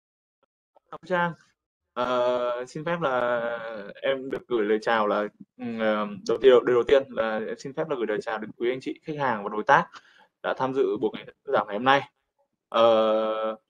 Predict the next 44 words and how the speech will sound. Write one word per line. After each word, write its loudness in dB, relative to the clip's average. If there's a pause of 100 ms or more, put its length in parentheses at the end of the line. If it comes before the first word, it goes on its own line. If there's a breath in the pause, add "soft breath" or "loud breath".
(280)
và -6
thay 0
mặt 2
Cisco 4
Việt 0
Nam, 4 (400)
em -8
cũng -16
xin -10
gửi -8
lời -6
chào, -8 (120)
lời -6
cảm -8
ơn -6
chân -12
thành -8
nhất -2
đến -4
quý -6
anh -12
chị -14
khách -10
hàng 2 (680 soft breath)
đã 0
cùng 2 (440)
tham 2
gia 0 (220)
với 4
công 2
nghệ 2 (120)
thông -6 (440)
tin -2
Shop 2 (100)
cũng -16
như -2 (100)
Cisco. 2 (720)
Ờ, -4 (480)
ừm, -14
thực -16
một -2
điều 8
nữa 2
là 0